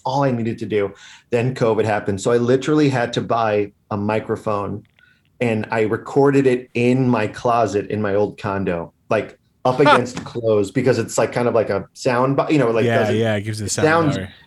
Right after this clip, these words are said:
Speaker 1: and that's, like, and, but that, like, took me a while to get all that stuff and then, like, get it done. And then I sent it back to the engineer. So, um,
Speaker 2: Wow.
Speaker 1: uh, it should have taken, like, four or five months, but it ended up taking, like,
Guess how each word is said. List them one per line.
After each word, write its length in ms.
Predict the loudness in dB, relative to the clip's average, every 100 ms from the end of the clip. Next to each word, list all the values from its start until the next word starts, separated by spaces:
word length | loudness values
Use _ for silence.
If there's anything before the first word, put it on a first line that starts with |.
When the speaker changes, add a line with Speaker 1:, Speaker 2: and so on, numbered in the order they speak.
| _ 2
Speaker 1:
and 260 | 4 6
that's, 200 | 4 2
like, 240 | -2 -2 -8 -8 -4
and, 380 | 0 2 4
but 200 | 4 4
that, 140 | 4 2
like, 120 | 2
took 140 | -2
me 80 | 0
a 60 | 2
while 640 | 4 4 6 6 6 2
to 120 | -2 -4
get 240 | 0 4
all 140 | 4
that 200 | 4 2
stuff 460 | 0 2 2 2 0
and 140 | -4
then, 140 | -2 0
like, 200 | -2 0
get 120 | 0
it 160 | 0 2
done. 540 | 2 4 4 2 0 -6 _
And 100 | -2
then 80 | 0
I 40 | 0
sent 220 | -2 -2
it 40 |
back 200 | 0 -2
to 60 | -2
the 100 | -4
engineer. 520 | -2 0 2 2 2
So, 460 | 0 0 2 -2 -6 _ _ _ -2
um, 500 | 0 0 -2 -6 -10
Speaker 2:
Wow. 340 | -12 -12 -14 -20 _ -10
Speaker 1:
uh, 200 | -8 -4
it 240 | 0 0
should 220 | 2 4 4
have 160 | 4
taken, 380 | 2 2 2 2
like, 300 | 2 0 -4
four 440 | -6 0 2 4
or 60 | 2
five 300 | 2 0 2
months, 420 | 2 0 -2 -4
but 160 | -2 -2
it 160 | 0 0
ended 260 | 2 4
up 120 | 2
taking, 420 | 0 -2 -2 -2 -2
like, 320 | -2 -4